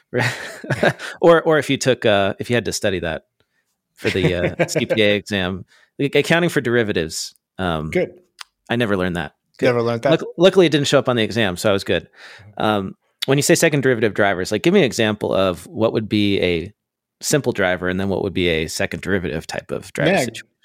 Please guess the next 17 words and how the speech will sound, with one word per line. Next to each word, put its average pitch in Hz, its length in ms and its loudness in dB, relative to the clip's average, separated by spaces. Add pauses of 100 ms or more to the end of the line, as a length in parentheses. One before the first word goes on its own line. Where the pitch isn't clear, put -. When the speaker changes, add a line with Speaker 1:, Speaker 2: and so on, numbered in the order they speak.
(180)
Speaker 2:
So 147 140 2
the 135 100 0
easiest 156 460 2
one 135 300 2
would 123 200 -2
be, 123 440 2 (440)
I 123 160 0
expect 127 420 0
my 131 140 0
revenue 127 440 0
to 127 180 -6
increase 120 400 -4
by 117 160 0
twenty-five 113 500 -4
percent. 101 320 -6 (720)
Okay, 127 200 0
great. 113 240 0